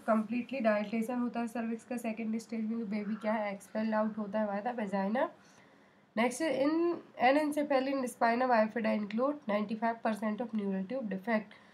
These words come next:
तो एनटीडी होते हैं, न्यूरल ट्यूब डिफेक्ट होते हैं बच्चों में। तो generally इसमें कौन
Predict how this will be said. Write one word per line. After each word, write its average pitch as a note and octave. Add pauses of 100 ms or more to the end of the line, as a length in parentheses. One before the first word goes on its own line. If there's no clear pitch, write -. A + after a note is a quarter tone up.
(240)
तो A3
एनटीडी A#3
होते B3
हैं, A#3
न्यूरल A#3
ट्यूब B3
डिफेक्ट A#3+
होते G#3+
हैं A3+
बच्चों G#3
में। C#4
तो -
generally A#3+
इसमें C#4
कौन B3+